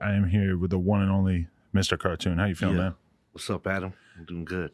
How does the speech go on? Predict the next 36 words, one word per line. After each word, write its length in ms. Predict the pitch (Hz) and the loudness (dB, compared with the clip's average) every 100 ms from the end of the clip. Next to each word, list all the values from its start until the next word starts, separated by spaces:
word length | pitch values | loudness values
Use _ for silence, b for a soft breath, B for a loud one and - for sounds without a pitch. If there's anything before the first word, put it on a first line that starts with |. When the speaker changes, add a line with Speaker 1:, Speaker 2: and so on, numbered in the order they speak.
| - | 2
Speaker 1:
Great 180 | 113 131 | 2 2
to 80 | |
have 140 | 131 113 | 0 2
you 80 | 117 | 4
in 80 | 135 | 4
here, 100 | 85 | 2
man. 220 | 80 101 _ _ _ _ _ _ _ - | 0 -4 _ _ _ _ _ _ _ -12
Speaker 2:
Good 120 | 85 | -10
to 80 | 82 | -8
be 180 | 80 104 | -4 -2
here. 240 | 101 73 - - | -2 -6 -12 -2
Speaker 1:
I 100 | 123 | -2
feel 240 | - 147 | 2 4
like 340 | 147 131 120 101 - _ _ _ _ | 6 6 4 0 -8 _ _ _ _
the 220 | 104 107 - | 0 0 4
mo-, 360 | 123 135 185 160 | 6 8 8 8
one 160 | 143 | 6
of 80 | 208 | 6
the 40 | 190 | 6
most 280 | 160 156 | 6 4
interesting 420 | 143 123 123 113 107 | 4 4 2 2 4
things 220 | 110 98 | 4 4
about 440 | 90 101 101 87 | 4 4 4 2
you 220 | 92 98 | 2 2
to 140 | 87 101 | 2 2
me 480 | 90 90 92 98 - | 4 4 4 2 0
is 160 | 90 | -2
the 100 | 85 | -2
fact 280 | 90 104 95 | 2 2 2
that 100 | 95 | 0
I 60 | 90 | -2
feel 220 | - 110 | 2 2
like 200 | 98 80 | 2 0
you 260 | 90 101 113 | 2 4 4
were 200 | 101 85 | 2 2
so 500 | - 120 113 123 | 2 4 4 2